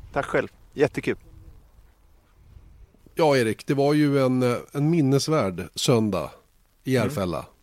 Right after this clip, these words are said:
Speaker 1: Mm. I varje fall kroppsligen. Eller
Speaker 2: Ja.
Speaker 1: fysiskt.
Speaker 2: Herregud, jag orkar inte ens köra färdigt. Det är ju skandal. Men,
Speaker 1: Mm.
Speaker 2: men, ni kanske hör att jag är lite småförkyld. Jag skyller på det.
Speaker 1: Gör det du.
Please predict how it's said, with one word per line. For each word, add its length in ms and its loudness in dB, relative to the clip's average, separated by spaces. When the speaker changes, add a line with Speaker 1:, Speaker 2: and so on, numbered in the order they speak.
Speaker 1:
Mm. 160 -12
I 60 -18
varje 180 4
fall 200 2
kroppsligen. 680 -4
Eller 140 -2
Speaker 2:
Ja. 80 -2
Speaker 1:
fysiskt. 480 -4
Speaker 2:
Herregud, 520 -12
jag 100 -8
orkar 220 -4
inte 140 -4
ens 120 -2
köra 140 -6
färdigt. 420 -8
Det 80 -8
är 40 -4
ju 100 -4
skandal. 460 -8
Men, 260 0
Speaker 1:
Mm. 180 0
Speaker 2:
men, 180 -10
ni 140 0
kanske 240 2
hör 160 4
att 160 2
jag 60 2
är 40 2
lite 140 0
småförkyld. 560 -2
Jag 80 -6
skyller 200 -2
på 80 -10
det. 140 -6
Speaker 1:
Gör 200 -4
det 100 -4
du. 200 -8